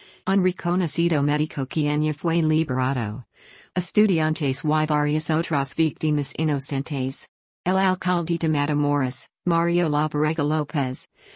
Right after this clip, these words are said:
no ha abordado públicamente el tema. Las preocupaciones surgen en un momento en que las fuerzas federales y militares mexicanas han estado prácticamente ausentes de la lucha con los carteles de la droga en el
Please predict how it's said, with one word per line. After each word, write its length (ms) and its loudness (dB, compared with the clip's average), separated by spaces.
no 220 0
ha 160 2
abordado 800 0
públicamente 840 0
el 180 0
tema. 400 -2
Las 320 2
preocupaciones 1160 0
surgen 480 0
en 180 2
un 140 2
momento 420 2
en 200 0
que 280 -2
las 280 0
fuerzas 520 -2
federales 720 0
y 220 2
militares 720 0
mexicanas 800 -2
han 180 2
estado 460 -2
prácticamente 960 0
ausentes 580 0
de 120 -2
la 200 2
lucha 320 0
con 300 0
los 240 -2
carteles 640 -2
de 100 0
la 240 2
droga 500 0
en 180 0
el 120 0